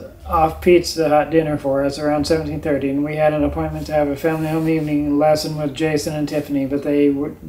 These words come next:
dug out on us. We ended the night going down to Kmart to give out pass-along cards.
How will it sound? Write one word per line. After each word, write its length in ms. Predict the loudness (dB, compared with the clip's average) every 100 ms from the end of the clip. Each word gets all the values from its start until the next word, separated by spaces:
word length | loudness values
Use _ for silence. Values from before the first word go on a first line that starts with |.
| -6
dug 220 | -2 0
out 220 | 0 0 -4
on 140 | -10
us. 260 | -12 -16 -20 -20 -20 -20 -20 -20 -4
We 220 | 0 2
ended 220 | 4 2
the 40 | 2
night 380 | 2 2 0 4
going 280 | 6 4
down 320 | 0 0 0 -2
to 100 | -2
Kmart 500 | -2 0 2 0 0
to 80 | 0
give 200 | 2 4
out 180 | 4 4
pass-along 400 | 2 2 -2 -4
cards. 440 | -6 -6 -8